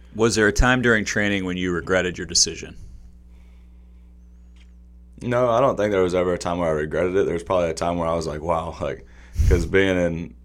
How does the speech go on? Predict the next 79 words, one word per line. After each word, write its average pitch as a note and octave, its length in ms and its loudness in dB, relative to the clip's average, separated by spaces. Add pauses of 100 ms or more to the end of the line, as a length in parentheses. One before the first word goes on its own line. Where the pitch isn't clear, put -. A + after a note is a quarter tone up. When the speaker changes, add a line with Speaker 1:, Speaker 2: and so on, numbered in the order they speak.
(140)
Speaker 2:
well, F2 360 0 (160)
I F#2+ 80 4
was F#2+ 100 4
at - 120 -2
San F#2 200 -2
Diego, F2 320 0
and F2 100 -2
it's - 180 -6
right F2 200 0
next F2+ 200 -10
to D#2 100 -8
the D#2+ 60 -6
airport. C2+ 380 -12
Speaker 1:
Mm-hmm. F2 240 -12 (100)
Speaker 2:
So D#2 160 -6
I E2+ 40 2
remember F2+ 280 0
just D#2+ 120 -6
sitting E2+ 160 0
there E2 120 -4
like, D#2 260 -8
"Oh, A2+ 180 -2
I G#2+ 40 0
wish A2 200 0
I G#2+ 60 2
was G#2+ 100 4
on G#2 120 6
that G2+ 180 6
jet." F2+ 340 4
Um, F#2+ 380 0
Speaker 1:
<laughs> - 20 -8
Speaker 2:
and C3+ 880 -2
there G#2 160 6
were G#2+ 80 10
those G2 300 8
times G#2 340 6
I'm F#2+ 140 6
sitting F#2+ 160 2
there F#2+ 120 4
getting F2+ 200 2
yelled F#2+ 240 8
at, G2 80 8
and E2+ 80 6
I'm F2+ 120 0
like, E2+ 260 0
"Yeah, A#2 280 6
I A#2+ 140 10
could A2+ 160 -2
just F#2+ 240 -4 (220)
hop G#2 240 -2
this F#2+ 100 0
barbed G2+ 300 8
wire G2 200 8
fence, G2+ 300 2
<laughs> G#2 80 6
guy, G2 140 6
buy G#2 300 8
a F#2+ 40 4
ticket G2 300 -2
real F#2 140 2
quick, G2 240 -2
and F2+ 100 -6
say, F2 140 -4
'See G2 180 -2
you F#2 100 4
later.'" F2+ 240 6
But D#2+ 300 -2 (320)
I G2+ 80 6
don't G2 100 6
think F2+ 120 0
there F2+ 100 2
was F2+ 100 0
ever F2+ 180 0
a D#2+ 60 -4
time E2+ 240 -2
I E2 60 -2
was D#2+ 120 -2
actually D#2+ 420 -4
just D#2+ 260 -8